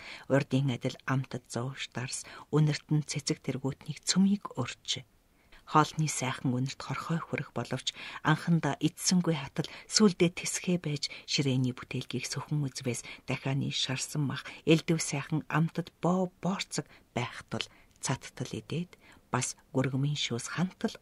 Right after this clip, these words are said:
уутал юу юугүй нүд танилтаад ирэв. Нэгэн дээр авч хэсэг хажуултал таг унтжээ. Наран гарсан хойно сая сэрвэл хажууд ясан даалуу тоглоомын таяг хасарвааны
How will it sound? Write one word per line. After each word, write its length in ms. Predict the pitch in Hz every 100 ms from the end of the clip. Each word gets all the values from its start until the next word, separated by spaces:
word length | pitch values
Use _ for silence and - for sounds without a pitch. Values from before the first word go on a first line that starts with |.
| -
уутал 440 | 127 - - 110 - - - -
юу 160 | 240 254
юугүй 400 | 196 170 - 151
нүд 240 | 135 131
танилтаад 560 | 110 101 - - 120 -
ирэв. 240 | 135 120 - _ _ _ _ _ _ _ _ _ _ _ _ _ _ _ -
Нэгэн 320 | 147 143 135
дээр 240 | 127 127 123
авч 220 | - -
хэсэг 260 | 135 - -
хажуултал 560 | 127 - 135 - - - - _
таг 240 | - 240 -
унтжээ. 560 | 123 - - - - _ _ _ _ _ _ -
Наран 320 | 131 131 131
гарсан 400 | 131 120 - 135
хойно 320 | 135 120 117 - -
сая 240 | - 180
сэрвэл 440 | 175 - 127 139 - - -
хажууд 400 | 170 175 165 - -
ясан 400 | - - - 214
даалуу 360 | 196 143 160 147
тоглоомын 600 | - 139 156 165 165 160
таяг 320 | - 131 131 - -
хасарвааны 560 | 143 151 143 139 147